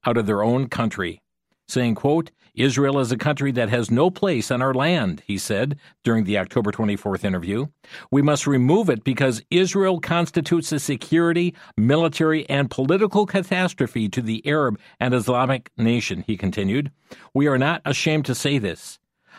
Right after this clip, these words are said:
Hamad said that Islamic militants will carry out October seventh style attacks until it brings Israel to its knees and eventually to total destruction.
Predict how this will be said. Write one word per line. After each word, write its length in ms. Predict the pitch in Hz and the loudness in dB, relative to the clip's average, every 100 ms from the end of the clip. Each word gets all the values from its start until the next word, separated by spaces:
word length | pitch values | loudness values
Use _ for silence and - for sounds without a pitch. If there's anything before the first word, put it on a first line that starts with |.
| - | 0
Hamad 300 | 127 143 143 | 2 2 2
said 180 | 156 143 | 0 2
that 160 | 131 | 0
Islamic 480 | 123 120 139 147 - | 0 2 2 0 0
militants 560 | 135 165 151 120 107 117 | 2 2 0 0 -2 -2
will 120 | 107 | -4
carry 300 | - 143 139 | -2 0 0
out 160 | 139 - | -2 -2
October 520 | 110 - 156 180 160 | -4 -2 -2 0 0
seventh 360 | - 147 147 | 0 0 0
style 340 | - 151 151 143 | 0 -2 -2 -2
attacks 440 | 117 139 156 - - - | -4 -4 -4 -6 -12 -6
until 400 | 123 110 - 202 | 0 0 2 0
it 100 | 202 | 0
brings 320 | 180 175 143 - | 0 0 0 0
Israel 440 | 180 185 185 180 156 | 2 2 2 0 2
to 200 | 175 165 | 2 0
its 160 | - | 0
knees 500 | 147 190 127 90 - - | 2 2 0 -4 -6 0
and 160 | 143 | 2
eventually 720 | 151 117 180 196 117 95 95 - - - | 2 2 2 2 -2 -2 -2 -4 -10 0
to 120 | 127 | 0
total 520 | - 151 123 104 107 - | 2 2 2 0 -2 -4
destruction. 680 | 113 117 - 110 - 92 - | -2 -2 0 -2 0 -4 -6